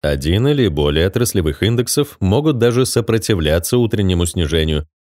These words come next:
позволяя предположить наличие силовых зон на рынке.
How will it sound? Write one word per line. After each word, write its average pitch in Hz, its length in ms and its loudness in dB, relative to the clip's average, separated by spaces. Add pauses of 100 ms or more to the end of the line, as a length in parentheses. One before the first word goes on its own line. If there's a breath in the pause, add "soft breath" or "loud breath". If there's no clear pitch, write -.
(200)
позволяя 92 480 2
предположить 80 720 -2
наличие 113 560 0
силовых 92 480 0
зон 78 280 0
на 78 120 0
рынке. 67 400 -8